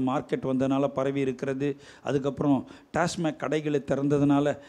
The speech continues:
நீங்கள் பார்த்தீர்கள், கூட்டம் கூட்டமாக ரெண்டு நாட்கள்ல முந்நூறு கோடி ரூபாய் வியாபாரங்களை செய்திருக்கிறார். அங்க சோஷியல் டிஸ்டன்சிங் கிடையாது, ஒரு மீட்டர் தள்ளி நிக்கணும், அதெல்லாம் ஒண்ணும் நிக்கல. அவன் பாட்டுக்கு வந்து நின்னு அநேகர் பாதிக்கப்பட்டிருக்கிறார்கள்.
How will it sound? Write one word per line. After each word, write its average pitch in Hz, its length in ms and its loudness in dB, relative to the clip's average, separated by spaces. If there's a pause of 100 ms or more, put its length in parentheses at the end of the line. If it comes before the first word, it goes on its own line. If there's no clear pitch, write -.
(120)
நீங்கள் 143 300 2
பார்த்தீர்கள், 147 480 -4
கூட்டம் 180 320 0
கூட்டமாக 165 520 0
ரெண்டு 147 240 0
நாட்கள்ல 156 560 0 (460)
முந்நூறு 262 580 6 (140)
கோடி 202 240 4
ரூபாய் 180 340 2
வியாபாரங்களை 151 680 2
செய்திருக்கிறார். 120 580 -2 (220)
அங்க 165 240 0
சோஷியல் 202 480 4
டிஸ்டன்சிங் 160 580 0
கிடையாது, 131 360 0 (280)
ஒரு 165 200 2
மீட்டர் 175 460 2
தள்ளி 147 220 0
நிக்கணும், 143 380 2
அதெல்லாம் 147 320 2
ஒண்ணும் 147 200 2
நிக்கல. 127 300 -2 (280)
அவன் 127 240 -4
பாட்டுக்கு 165 520 2
வந்து 151 220 0
நின்னு 151 260 4 (1300)
அநேகர் 170 580 0
பாதிக்கப்பட்டிருக்கிறார்கள். 120 1300 -6